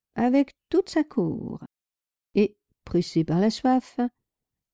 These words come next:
il vint frapper à la porte du moulin. On le reçut avec toutes sortes de respect,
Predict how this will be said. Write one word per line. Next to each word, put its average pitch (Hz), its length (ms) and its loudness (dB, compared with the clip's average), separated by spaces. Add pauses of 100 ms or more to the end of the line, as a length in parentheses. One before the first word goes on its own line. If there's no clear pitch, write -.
(120)
il 285 140 4
vint 359 140 4
frapper 170 440 0
à 226 100 4
la 185 120 4
porte 214 280 0
du 233 140 2
moulin. 170 300 2 (2750)
On 208 80 6
le 185 100 6
reçut 170 360 2
avec 190 180 0
toutes - 160 -6
sortes - 240 0
de 160 120 0
respect, 156 560 -2